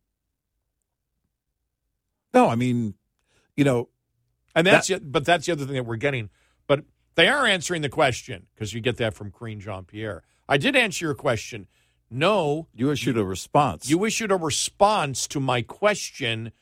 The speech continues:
Speaker 2: but your answer had nothing to do with the question that I asked.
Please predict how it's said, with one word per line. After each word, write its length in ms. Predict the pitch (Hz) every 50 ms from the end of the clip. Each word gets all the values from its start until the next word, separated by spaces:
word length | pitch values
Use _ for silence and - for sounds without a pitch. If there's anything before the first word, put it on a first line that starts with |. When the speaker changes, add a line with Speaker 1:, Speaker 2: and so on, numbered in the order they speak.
| _ _ _ _ _
Speaker 2:
but 260 | 123 117 143 139 107 - _ _ _ _ _ _
your 480 | 254 - 131 139 143 139 135 135 - - -
answer 680 | 156 170 180 190 180 - - - 135 127 123 127 - _
had 240 | - - 139 135 123
nothing 320 | 143 151 147 - 156 135
to 80 | 131 127
do 160 | 117 147 151
with 160 | 135 127 101
the 80 | 120 110
question 640 | - - 147 135 120 - - - 127 120 113 98 - -
that 160 | 117 117 110
I 160 | 107 104 104
asked. 540 | 107 113 110 101 92 - - - - _ _